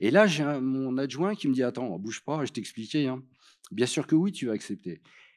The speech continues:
J'ai enseigné pendant quinze ans à l'Institut de criminologie, je continue à enseigner au cnam, et puis à un moment, parce qu'il faut bien que ça s'arrête, même moi, euh, à un moment, j'ai tout arrêté, enfin tout.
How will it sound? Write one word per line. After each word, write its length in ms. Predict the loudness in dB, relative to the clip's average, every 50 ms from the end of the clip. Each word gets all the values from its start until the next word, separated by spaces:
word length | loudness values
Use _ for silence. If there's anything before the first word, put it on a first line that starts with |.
| _ _ _
J'ai 200 | -4 2 4 6
enseigné 440 | 6 6 6 6 6 8 8 8 6
pendant 260 | 4 2 2 2 2
quinze 300 | 2 2 2 2 2 2 2
ans 100 | 2 2
à 40 | 2
l'Institut 480 | 0 -2 -4 -6 -10 -10 -6 -6 -6
de 40 | -6
criminologie, 880 | -6 -6 -4 -2 0 0 2 2 2 0 0 0 -2 -2 0 2 2 2
je 120 | 2 0
continue 480 | -2 -2 -4 -6 -4 -4 -2 -2 -2 -2
à 40 |
enseigner 380 | -2 -4 -4 -4 -2 -2 0 0
au 80 | -2 -2
cnam, 440 | -2 -2 0 0 2 0 0 -2 -6 -8 -20 -20 -20 -20 -18 _
et 140 | -2 -2 -2
puis 220 | -2 2 4 6
à 60 | 6 6
un 20 |
moment, 300 | 6 6 6 6 4 4
parce 200 | 2 -2 -6 -6
qu'il 120 | -10 -10 -8
faut 120 | -8 -8
bien 180 | -4 -2 -4 -4
que 60 | -4
ça 140 | -6 -8 -8
s'arrête, 420 | -6 -6 -4 -2 -2 -4 -4 -4
même 160 | -2 -2 0
moi, 420 | 0 -2 -2 -2 -2 -4 -6 -12 _ _ _ _ _ _ _ -20 -20 -20 -20 -20 -20 -20 _ _ _
euh, 100 | -10 -6
à 80 | -2 0
un 40 | 0
moment, 280 | 0 0 0 0 -2
j'ai 160 | -2 -2 -6 -6
tout 180 | -8 -10 -10 -6
arrêté, 540 | -4 -4 -2 -4 -4 -2 -2 -2 -2 -4 -6 -10 _ _
enfin 220 | -8 -6 -6 -6 -10 -14
tout. 220 | -18 -18 -18 -20